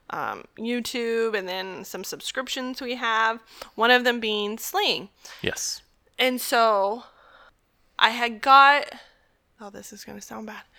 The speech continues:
Speaker 1: So, <laughs>
Speaker 2: <laughs>
Speaker 1: 'cause we don't have traditional cable, but my, um, somebody I know gave me a email and password so I could do some stuff online, so I could get a few channels. Anyway, like T L C Go, love that. So I watch that from time to time.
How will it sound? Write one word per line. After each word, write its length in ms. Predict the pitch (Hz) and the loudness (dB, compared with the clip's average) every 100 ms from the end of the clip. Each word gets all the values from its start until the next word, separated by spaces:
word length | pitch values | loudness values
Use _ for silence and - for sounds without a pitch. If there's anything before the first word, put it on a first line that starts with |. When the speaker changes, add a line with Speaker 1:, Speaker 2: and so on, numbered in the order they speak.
| - - _ - | -20 -20 _ -8
Speaker 1:
So, 520 | - 240 202 196 - | 2 4 4 2 -6
<laughs> 500 | - 277 508 480 - | -4 -4 -4 -10 4
Speaker 2:
<laughs> 1400 | 359 - 160 - 147 - - 165 - - - _ - - | 6 8 8 8 2 2 -2 -2 -4 -12 -20 _ -20 -12
Speaker 1:
'cause 140 | - 233 | -8 2
we 60 | |
don't 140 | 247 311 | 6 6
have 140 | 269 | 6
traditional 360 | 247 247 - 220 | 4 -2 -2 -2
cable, 400 | 240 208 185 202 - _ | -2 -2 -2 -6 -10 _
but 240 | 214 208 220 | 0 2 4
my, 420 | 220 214 214 - | 4 6 6 4
um, 520 | 233 - 226 226 226 _ | 4 2 0 -6 -12 _
somebody 460 | - 285 294 262 | -4 2 4 4
I 120 | 226 220 | 2 2
know 600 | 262 294 269 247 226 226 | 6 8 8 8 6 2
gave 180 | 220 208 | -2 -2
me 180 | 202 190 | -4 -6
a 100 | 202 _ _ _ _ | -8 _ _ _ _
email 380 | 262 269 247 226 | -4 2 4 4
and 100 | 233 | 4
password 600 | 247 254 - 247 240 233 | 6 6 6 0 0 0
so 100 | 220 | -2
I 100 | 202 | -2
could 180 | 208 196 | -4 -6
do 120 | 220 | -10
some 180 | 220 208 | -8 -10
stuff 260 | - 208 214 | -6 -6 -4
online, 480 | 208 214 214 214 | -2 0 0 -2
so 140 | 214 202 | -2 -4
I 80 | 190 | -4
could 160 | 190 | -6
get 120 | 196 190 | -8 -8
a 40 | |
few 200 | - 220 | -10 -12
channels. 460 | 208 220 - - - - | -8 -6 -6 -8 -10 -6
Anyway, 460 | 311 320 240 220 - _ 220 | -2 0 2 0 -4 _ -2
like 200 | 220 - | -2 -2
T 160 | 262 | 2
L 120 | 240 | 2
C 200 | 240 226 | 2 -4
Go, 360 | 208 208 185 190 | 2 4 4 0
love 260 | 190 226 226 | 4 4 6
that. 280 | 208 196 - | 2 0 -2
So 100 | 214 | -6
I 60 | 208 | 0
watch 260 | 220 240 | 0 2
that 180 | 226 202 | -2 -4
from 100 | 208 | -6
time 160 | 214 196 | -10 -10
to 60 | 196 | -8
time. 180 | 190 | -10